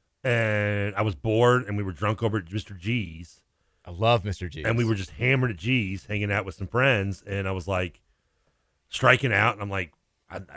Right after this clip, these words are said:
Speaker 1: it's, I'm turning thirty. I wanna, you know, so I called her up and I was like, "You know, why don't you come hang out? It's my birthday." And, uh, she came and picked us up, and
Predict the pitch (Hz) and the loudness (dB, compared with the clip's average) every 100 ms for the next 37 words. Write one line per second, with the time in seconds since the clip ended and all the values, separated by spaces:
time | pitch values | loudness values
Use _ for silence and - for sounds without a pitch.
0 | 92 113 - 131 - 180 110 117 113 82 | -20 -20 -14 -10 -4 -2 0 0 0 0
1 | 92 156 98 98 107 90 117 101 113 113 | -6 -6 -6 -8 -8 -4 -2 0 2 2
2 | 110 110 95 87 98 90 - 165 175 202 | 4 0 0 -6 -6 -8 -8 -4 -4 -6
3 | - 202 190 185 185 185 - 143 165 165 | -6 -2 -2 -2 -2 -2 -4 -4 0 0
4 | - 165 160 156 151 143 - _ _ _ | 0 0 2 0 0 -4 -6 _ _ _
5 | _ _ _ _ - 98 98 92 90 87 | _ _ _ _ -6 -4 0 0 0 -4
6 | - - 101 87 98 90 - 92 95 92 | -8 -6 -6 -4 -8 -8 -4 -2 -2 -4
7 | 85 | -10